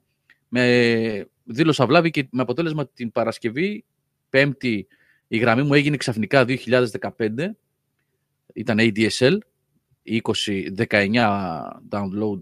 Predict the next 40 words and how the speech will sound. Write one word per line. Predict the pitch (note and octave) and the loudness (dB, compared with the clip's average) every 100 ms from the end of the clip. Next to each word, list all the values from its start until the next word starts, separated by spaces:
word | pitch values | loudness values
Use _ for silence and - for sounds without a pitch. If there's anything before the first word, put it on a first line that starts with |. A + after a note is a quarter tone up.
| - | -8
μηδέν | G#2 G#2+ G#2+ | -4 -2 -2
κόμμα | G#2 G2+ | -4 -4
εφτά | - A2 F2+ | -4 -6 -4
upload | F3+ F#3+ | -4 -4
και | D3 | -8
την | C3+ | 0
Παρασκευή | C3 C3 D#3 | 0 0 -2
δεν | F3+ | -2
έχει | E3+ | -2
καθόλου | A#2+ B2+ A2 | -2 -2 -2
ίντερνετ. | G2+ F2+ D2 - _ _ _ _ _ | -4 -6 -14 -20 _ _ _ _ _
Ε, | A2+ | -4
ευτυχώς | A2+ - E3+ | -4 -2 -2
προλάβαμε | - C#3+ E3 D3+ | 2 4 4 4
με | B2 A2+ | 0 0
το | G#2+ | -2
Σάβα | - B2+ | 2 2
και | B2 G#2 | 2 -2
τον | G2+ | -4
Νικόλα | G2 C3 | 0 0
και | A#2+ | 0
γυρίσαμε | G#2+ B2+ C#3 A#2+ | 0 0 0 -2
το | G#2 F#2+ F2+ E2 - F3 | -2 -4 -4 -6 -10 -4
vidcast | B2 A#2 - _ _ | -4 -4 -8 _ _
το | - | -12
βράδυ | F#2+ B2 A#2 | 0 0 0
της | - - | -4 -12
Πέμπτης | - G2+ F#2+ F3 | -6 -6 -6 -10
και | - G#2+ G#2 F#2 _ _ _ | -10 -8 -8 -10 _ _ _
είχα | - C#3+ | -4 0
προλάβει | B2 C3+ | 2 2
και | |
το | B2+ | 0
είχα | C3+ | 0
ανεβάσει | B2 A#2 B2+ - | 0 2 0 -2
πριν | C3+ | -8
πάθω | B2 G#2+ | -6 -6
τη | G#2 | -6
μεγάλη | G#2 G2+ | -8 -8
ζημιά. | F2+ F#2+ C#3+ | -8 -6 -8